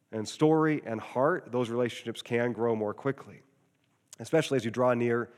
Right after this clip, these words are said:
and serve together with others. Doesn't, I'm not, yes, we could use more service activity within the church.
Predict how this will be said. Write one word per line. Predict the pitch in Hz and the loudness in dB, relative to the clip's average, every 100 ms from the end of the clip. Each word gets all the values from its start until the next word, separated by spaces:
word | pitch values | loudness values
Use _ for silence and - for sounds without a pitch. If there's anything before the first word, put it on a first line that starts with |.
| - _ _ | -20 _ _
and | 135 120 | 2 2
serve | - - 147 143 156 123 | -2 0 4 4 2 0
together | 156 135 135 147 170 | -2 2 2 2 0
with | 127 120 | 0 -2
others. | 127 131 170 - | -4 -2 -4 -4
Doesn't, | 117 113 - _ - | -6 -6 -14 _ -14
I'm | 101 | -2
not, | 123 - - _ | -2 -2 -16 _
yes, | 135 131 - | 2 2 0
we | 123 | -2
could | 127 110 | -2 -2
use | 127 104 | -2 0
more | 127 139 | 0 0
service | - 147 151 151 - | 2 0 2 -4 -2
activity | 107 - 156 151 | -6 -2 0 2
within | 139 131 147 147 | 2 4 4 4
the | 143 | 2
church. | 139 117 | 0 -2